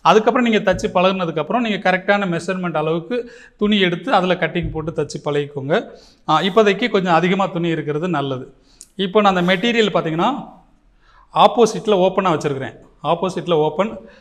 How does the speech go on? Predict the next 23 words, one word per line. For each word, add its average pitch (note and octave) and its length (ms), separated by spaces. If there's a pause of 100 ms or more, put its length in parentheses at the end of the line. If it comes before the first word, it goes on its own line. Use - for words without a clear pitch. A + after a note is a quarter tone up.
(140)
நம்ம G#3+ 260
பக்கம் G3+ 320
வந்து - 160
ஃபோல்டிங் G3 340
வச்சிருக்கிறேன். C3 400 (200)
எப்பயுமே A3 600
இந்த E3 140
ப்ளவுஸ் G3 360
மட்டும் F#3 300
கிடையாது, D#3 340
ப்ளவுஸ்னாலும் E3 580
சரி, E3 220 (120)
சுடிதார்னாலும் E3 600
சரி, D#3 140
இல்ல E3 160
சின்ன E3+ 280
பிள்ளைங்கள D#3+ 260 (100)
ஃப்ராக் D#3 260
ஏதாவது D#3 320
எந்த G3+ 300
ட்ரெஸ் - 280
தைச்சாலும் D#3+ 420
சரி, E3 240